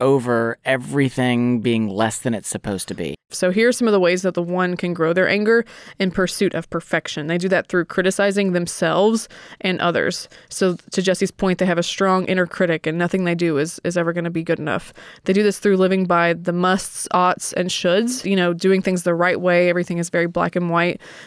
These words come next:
Speaker 2: They do this through good deeds. To Jesse's point earlier, if I can be perfect, then no one can criticize me. So I, let me just perform all of these good deeds.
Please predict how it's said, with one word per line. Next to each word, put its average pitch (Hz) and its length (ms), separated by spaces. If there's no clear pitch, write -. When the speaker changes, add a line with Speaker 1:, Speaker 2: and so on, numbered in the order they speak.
Speaker 2:
They - 80
do 220 120
this 233 180
through 214 200
good 180 300
deeds. 180 500
To - 120
Jesse's 190 300
point 185 220
earlier, 185 360
if 180 120
I 185 100
can 190 180
be 185 120
perfect, 180 520
then 170 140
no 175 80
one 180 140
can 180 160
criticize 202 480
me. 139 100
So - 140
I, 160 120
let 175 140
me 180 80
just 175 220
perform 185 400
all 170 100
of 170 80
these 170 160
good 170 180
deeds. 180 380